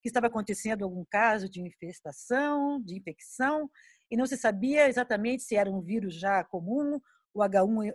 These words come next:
N um, mas logo, logo perceberam que era da família do sars, né? Daqueles que comprometem as vias respiratórias.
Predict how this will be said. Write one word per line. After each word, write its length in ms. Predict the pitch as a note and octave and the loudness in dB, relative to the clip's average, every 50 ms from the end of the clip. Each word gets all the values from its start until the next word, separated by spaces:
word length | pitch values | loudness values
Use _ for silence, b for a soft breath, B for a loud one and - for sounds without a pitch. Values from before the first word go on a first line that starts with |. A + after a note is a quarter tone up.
| - | -2
N 220 | - G3+ G#3 A3 A3+ | -2 -2 0 2 2
um, 340 | A#3 C#4 E4+ F#4 F#4 E4+ C4 B B B B B - | 2 2 2 2 0 -4 -8 B B B B B 4
mas 240 | B3 B3+ C#4+ A#3 | 4 6 6 6
logo, 320 | B3 C4 C#4 D4+ E4 C#4 D4+ | 4 6 6 6 6 4 4
logo 180 | C#4 C#4+ B3+ | 2 2 2
perceberam 500 | C4 - C#4 C#4 - C4+ G#3 G#3 C#4+ D#4+ | 2 -2 -2 -2 -2 -4 -2 -2 -2 -4
que 140 | D#4 - - | -4 -2 2
era 120 | D#4 D4 C#4+ | 2 4 4
da 120 | B3+ C#4 | 4 2
família 320 | C#4 C#4 C4 A#3 C4+ D4 | 2 2 2 4 4 4
do 140 | C#4+ A#3+ C4+ | 2 2 -4
sars, 460 | - - - G#3+ F3 D3 D3 D#3 D#3 | -8 -2 2 2 2 2 0 -4 -8
né? 340 | D#3+ F3 G#3 D4 F4 F4+ D#4+ b b b b b | -6 -2 0 0 0 0 -2 b b b b b
Daqueles 420 | _ G#3 G#3 - - A#3+ A#3 C4 - - | _ -2 -2 0 0 -2 -2 -2 -8 -8
que 400 | - - A#3+ A#3+ A#3 A3+ G3+ b b b b | -4 -2 0 0 0 0 -2 b b b b
comprometem 640 | - A3+ G3+ A#3 A3 G3 G3+ G#3 A3 A3+ A3+ A3+ G3+ | -4 -2 2 2 2 2 4 2 2 2 2 0 -2
as 120 | G3+ F#3+ | -2 -2
vias 240 | D#3 G3 G#3+ G#3 F3+ | -2 -4 -4 -4 -4
respiratórias. 880 | G#3 G#3+ - _ G#3+ G3+ A3 A3 - D3 B2 - - _ - - - | -6 -8 -6 _ -4 -4 -4 -4 -4 -4 -4 -4 -8 _ -20 -20 -20